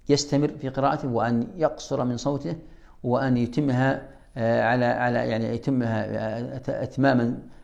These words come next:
يعني، لا يتأخر فيه، وثم، آه، ثم بعد ذلك يستمع وينصت للقراءة.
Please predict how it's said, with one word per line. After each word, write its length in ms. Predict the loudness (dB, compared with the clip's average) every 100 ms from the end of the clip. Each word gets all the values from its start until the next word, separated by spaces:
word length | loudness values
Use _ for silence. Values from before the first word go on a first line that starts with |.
| -18 -6
يعني، 240 | -2 0
لا 220 | 4 4
يتأخر 460 | 4 0 -4 -2 -2
فيه، 360 | 4 6 6 0 -14 -20 -10
وثم، 460 | -4 0 2 2 2 -2 -14 -20 -20 -6
آه، 880 | 0 4 4 2 2 0 -4 -4 -6
ثم 240 | -4 -2 2
بعد 140 | 2
ذلك 320 | 4 2 2
يستمع 640 | 2 2 0 -2 -2 0 0
وينصت 500 | 0 0 0 -6 -6
للقراءة. 460 | -2 0 0 -4